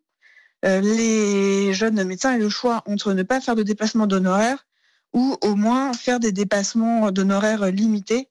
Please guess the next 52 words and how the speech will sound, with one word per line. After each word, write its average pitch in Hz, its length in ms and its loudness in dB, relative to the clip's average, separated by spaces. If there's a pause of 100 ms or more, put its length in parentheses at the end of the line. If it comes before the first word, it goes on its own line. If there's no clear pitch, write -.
(360)
Et 196 60 0
donc, 220 300 0
concrètement, 240 480 0
ça 262 80 -4
se 226 60 -6
traduirait 208 400 0
par 240 200 -2
le 208 60 -2
fait 240 240 -4
que, 240 100 -2
euh, 190 400 0 (560)
un 208 40 0
médecin 214 340 0
qui 214 160 -4
s'installe 240 460 0
aura 220 160 0
le 208 80 -2
droit 226 360 0 (160)
de 190 280 -2
pratiquer 220 320 -2
des 208 100 0
tarifs 220 400 -2
entre 240 240 0
la, 262 140 0
le 226 180 0
tarif 254 260 -2
de 226 80 0
base 233 200 0
de 214 80 -4
la 202 80 -2
sécurité 214 480 -2
sociale 240 480 -2 (500)
et 247 320 -2
deux 185 280 -2
fois 262 200 0
le 254 60 0
tarif 233 240 -2
de 202 80 0
base 226 220 0
de 214 60 -2
la 196 100 0
sécurité 208 420 -2
sociale, 185 400 -2
c'est-à-dire 196 420 0
plafonner 226 420 0
les 240 100 0
dépassements 208 420 -2
d'honoraires 214 440 2
à 202 60 -6
cent 220 160 -2
pour 208 180 -8
cent. 165 200 -6